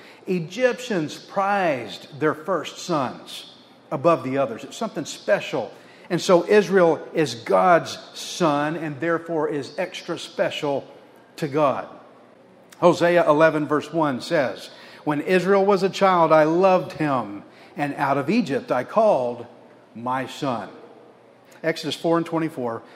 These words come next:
"And it came to pass on the way at the encampment that the Lord met him and sought to kill him. Then Zipporah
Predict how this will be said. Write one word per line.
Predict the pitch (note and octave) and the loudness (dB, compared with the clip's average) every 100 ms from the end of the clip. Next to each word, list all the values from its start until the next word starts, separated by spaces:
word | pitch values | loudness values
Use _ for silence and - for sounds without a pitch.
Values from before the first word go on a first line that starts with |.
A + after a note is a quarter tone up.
| - - - - _ | -20 -20 -20 -20 _
"And | D#3+ E3 | 0 0
it | D3 | 2
came | G3+ A#3+ | 2 2
to | G#3+ | 4
pass | G3+ G3 G3 | 6 6 4
on | G3+ | 0
the | F#3+ | 2
way | D3+ B2 A#2 G#2 - - - - | 2 2 -2 -8 -18 -20 -20 -6
at | E3 D#3 | -2 2
the | D#3+ | 2
encampment | D3 C#3 D#3+ D3 B2 A#2 - - C#3 | 2 0 -2 -2 -4 -12 -14 -10 2
that | D#3 - | 2 2
the | D3+ | 4
Lord | F3+ G3+ | 6 6
met | G3+ G#3+ | 6 6
him | G3 | 4
and | D#3 | 0
sought | F#3 F#3 | 0 -2
to | F3 | -2
kill | - F3+ D#3+ | 0 2 2
him. | A#2 A#2 | 0 -4
Then | D3 | -4
Zipporah | C3 A3+ A3+ F3 B2+ B2 | 0 2 4 2 2 0